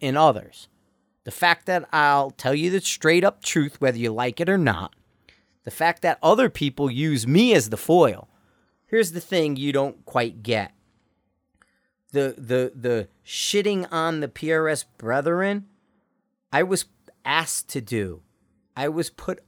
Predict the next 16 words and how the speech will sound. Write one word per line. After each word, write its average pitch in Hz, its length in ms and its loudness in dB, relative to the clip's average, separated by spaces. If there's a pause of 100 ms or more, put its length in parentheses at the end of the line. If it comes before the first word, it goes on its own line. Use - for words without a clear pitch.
up - 360 -2
to 135 140 -4
do 104 400 -6 (440)
because 135 480 -4
the 135 200 -6
other 185 260 2
people 135 400 -6
didn't 165 400 -2
wanna 151 320 -2
take - 400 -8
the 139 120 -6
heat. 165 460 -6 (1120)
So 190 300 -2
they 170 220 -2
said, 156 340 -2
"Let's 151 380 -2